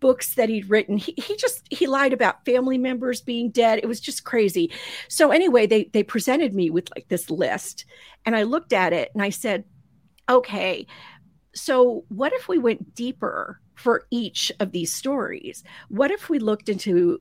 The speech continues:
a story about someone who has scammed people and asked why?"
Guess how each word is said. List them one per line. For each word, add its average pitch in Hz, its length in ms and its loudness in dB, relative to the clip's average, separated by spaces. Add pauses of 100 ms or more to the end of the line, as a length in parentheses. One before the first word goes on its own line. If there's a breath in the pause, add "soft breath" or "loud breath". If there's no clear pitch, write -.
a 196 60 -8
story 170 640 0
about 165 280 -4
someone 165 440 0 (340 loud breath)
who 220 140 -2
has 170 120 0
scammed 240 480 -4
people 170 640 -2
and 196 220 -2
asked 233 560 -2 (580 soft breath)
why?" 220 600 -2